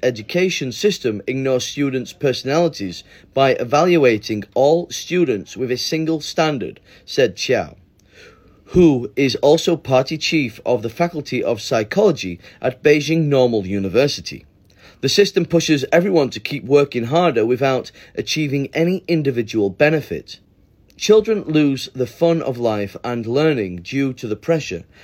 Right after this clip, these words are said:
and are very likely to have mental health issues, he said. In twenty twenty, nearly twenty-five percent of adolescents in China were reported mildly or severely depressed,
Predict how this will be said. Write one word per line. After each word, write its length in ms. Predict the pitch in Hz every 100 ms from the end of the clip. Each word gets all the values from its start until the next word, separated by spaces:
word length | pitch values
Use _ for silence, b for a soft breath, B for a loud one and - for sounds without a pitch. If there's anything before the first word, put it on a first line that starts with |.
| b b
and 200 | 139 143 -
are 120 | 143
very 280 | 131 160 185
likely 440 | 156 143 139 110
to 120 | 101
have 240 | 123 135 127
mental 380 | 127 120 139 127
health 360 | 113 92 - -
issues, 560 | 143 - 110 78 - b b
he 160 | - 107
said. 380 | - 107 80 - _ _ _ _ _
In 140 | - 151
twenty 340 | - 156 107
twenty, 540 | 104 165 185 101 80 73 b b b
nearly 280 | 123 151 135
twenty-five 580 | - 196 202 180 170 160
percent 440 | 123 - 131 113
of 140 | 117 92
adolescents 640 | 113 110 117 120 - 107 -
in 140 | 101
China 520 | - 170 185 113 85 b b b
were 160 | - 120
reported 720 | 110 - 185 190 175 110 -
mildly 840 | 113 120 127 175 165 104 92 82 76
or 280 | - 117 110
severely 540 | - - 110 147 143 107
depressed, 720 | 90 - 147 123 76 -